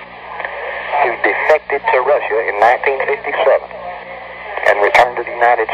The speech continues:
States approximately a year ago with a Russian bride, I understand. Uh, he did admit in the interrogation a while ago he was an active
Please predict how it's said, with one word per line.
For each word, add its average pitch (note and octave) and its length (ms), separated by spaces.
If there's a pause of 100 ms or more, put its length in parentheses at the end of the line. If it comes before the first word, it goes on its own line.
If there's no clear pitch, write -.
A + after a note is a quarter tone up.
States A#2+ 240
approximately A2 720
a G#2+ 220
year F#2+ 160
ago - 260 (540)
with G#2 100
a A#2 80
Russian A2+ 400
bride, F#2+ 400
I F2 160
understand. - 520 (1500)
Uh, G2+ 480 (160)
he A2 240
did B2 160
admit B2 400
in A2+ 160
the A2+ 60
interrogation A#2+ 580
a A2 80
while A#2 140
ago A2+ 260
he A2 160
was A#2 420 (220)
an F#2 240
active A#2 380